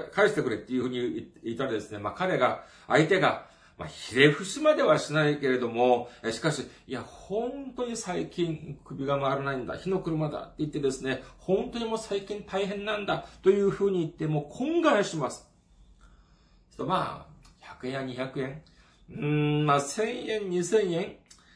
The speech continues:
まあ、本当にそんなに頼むぐらいだったら、そんなに大変だったら、じゃあいいや、っていうふうに、え、まあ、あ、言う、言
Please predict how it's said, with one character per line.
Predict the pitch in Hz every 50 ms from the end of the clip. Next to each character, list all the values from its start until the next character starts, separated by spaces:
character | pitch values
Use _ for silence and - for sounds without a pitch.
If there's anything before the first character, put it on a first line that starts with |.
| - - _ - - _ _ _ -
ま | - 98 104 98 87 82 80
あ、 | 78 - - -
本 | - - 147 - - -
当 | -
に | - - - - -
そ | - - - -
ん | -
な | - 76
に | 76 - - -
頼 | - - - - 76
む | - - - - - - - - - - 65 69 71 95 101 104 110 117 110 104 92 80 80 87 80 - 110 120 117 113 110 107 95 80 76 - - 90 87 87 104 107 -
ぐ | - 131
ら | 131 123
い |
だ | 113
っ | - -
た | - 104
ら、 | 101 104 101 90 -
そ | - - 98
ん | 104
な | 127 139
に | 147
大 | - - 131 135
変 | 147
だ | 160 160
っ | - -
た | 104
ら、 | 104 101 101 - - - - _ - - _ _ -
じ | - - -
ゃ | 95
あ |
い | - -
い | -
や、 | - - -
っ | - - _ _ _ _ _ _ _ -
て | 139
い | 147 160
う | 156
ふ | 160 202
う | 202
に、 | 180 156 156 165 165 160 - - - - - - - - _ -
え、 | 107 110
ま | 120 147
あ、 | 151 147 - 110 98 98 101
あ、 | 98 - - -
言 | 120 127 127 131 139
う、 | 139 143 -
言 | - -